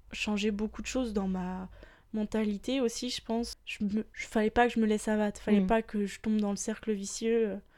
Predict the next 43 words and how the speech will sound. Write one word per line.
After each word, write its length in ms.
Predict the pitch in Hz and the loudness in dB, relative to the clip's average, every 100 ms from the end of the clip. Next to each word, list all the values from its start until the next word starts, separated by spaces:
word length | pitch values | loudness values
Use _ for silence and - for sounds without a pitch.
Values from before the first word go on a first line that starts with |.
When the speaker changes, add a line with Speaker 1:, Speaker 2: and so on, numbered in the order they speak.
| - | -4
Speaker 2:
Et 60 | 190 | -4
puis 300 | - 196 190 | 2 8 8
aussi, 200 | 185 233 | 8 4
du 100 | 196 | 2
coup, 100 | 233 | 4
t'as 140 | 220 | 6
peut-être 260 | 185 180 - | 6 4 2
pu 140 | - 180 - | -4 -4 -6
tirer 300 | - 190 180 | 0 4 8
de 40 | 175 | 8
la 120 | 175 | 8
force 220 | 175 269 | 6 2
de 100 | 170 | 2
dire, « 180 | 165 170 | 2 4
Ok, 120 | 180 202 | 4 4
j'ai 360 | 190 165 165 | 2 2 2
vécu 300 | 175 180 185 | 2 0 -4
ça, 340 | 170 185 214 254 - - | 0 2 2 0 -10 -2
mais 100 | 180 | 4
là, 140 | 185 190 | 6 6
regarde, 440 | 190 180 175 165 | 6 4 2 0
genre, 140 | 165 165 | -2 -2
j'arrive 280 | 170 175 | 0 2
à 100 | 175 | 2
faire 140 | 165 170 | 2 -2
du 100 | 170 | -4
sport, 360 | - 180 180 180 | -4 0 2 2
j'arrive 260 | 175 170 | 2 2
à 80 | 170 | 4
me 80 | 170 | 4
relever, 520 | 170 175 170 190 196 | 4 4 6 4 4
Speaker 1:
Mm. 60 | 175 | 4
Speaker 2:
alors 180 | 160 156 | 2 0
que 60 | |
t'as 100 | 175 | 2
vécu 260 | 165 165 175 | 2 0 0
des 100 | 170 | 0
choses 180 | 180 180 | 0 -2
qui 180 | - 160 | -4 -2
sont 240 | 170 160 | 2 2
vraiment 320 | 160 165 165 | 2 2 0
pas 200 | 160 180 | 0 0
faciles. » 540 | 160 170 165 202 254 | 2 0 0 2 4